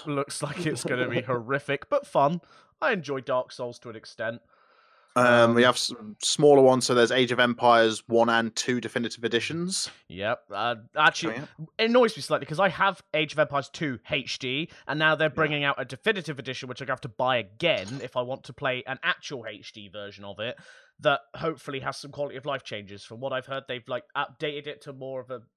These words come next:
Speaker 1: modern standard.
Speaker 2: To be more tolerable.
Speaker 1: To
Speaker 2: That's
Speaker 1: be
Speaker 2: good.
Speaker 1: Yeah,
Speaker 2: <laughs>
Speaker 1: like, I like Age of Empires two H D. We've played it. Me, you, and Vat will
Speaker 2: Yeah.
Speaker 1: play it.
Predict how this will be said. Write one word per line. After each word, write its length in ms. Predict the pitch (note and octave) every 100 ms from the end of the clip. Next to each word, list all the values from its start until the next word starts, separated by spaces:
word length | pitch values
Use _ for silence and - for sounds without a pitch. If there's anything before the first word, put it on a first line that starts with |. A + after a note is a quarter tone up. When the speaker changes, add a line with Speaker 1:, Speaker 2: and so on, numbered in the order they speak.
| _ _ _ _ _ _
Speaker 1:
modern 560 | C3 C3+ C#3 C3 D3 C#3+
standard. 640 | - C#3+ C#3+ D#3+ A3+ C4+ - - - _ _
Speaker 2:
To 60 | -
be 120 | C3
more 180 | C3 A#2+
tolerable. 680 | - D3+ E3 E3+ F3 A3 G#3+ _
Speaker 1:
To 120 | -
Speaker 2:
That's 140 | G#2 A2+
Speaker 1:
be 60 |
Speaker 2:
good. 240 | A2+ F3 - - _ -
Speaker 1:
Yeah, 400 | E3+ F3 E3+ D#3+
Speaker 2:
<laughs> 40 |
Speaker 1:
like, 200 | G#3+ A3
I 120 | G#3 C4
like 420 | C#4 C#4 - F3+
Age 160 | D3
of 60 | C3
Empires 360 | C3+ C3+ B2+ -
two 360 | D3+ D#3+ D#3+ -
H 280 | C#3+ D3 -
D. 120 | F#3
We've 180 | G3 G3+
played 240 | E3+ D3 D#3
it. 140 | E3+
Me, 180 | C#3 B2
you, 200 | A2+ A2+
and 100 | A2+
Vat 240 | A#2 B2
will 120 | A#2+ G2
Speaker 2:
Yeah. 120 | F#2
Speaker 1:
play 120 | A#2
it. 80 | B2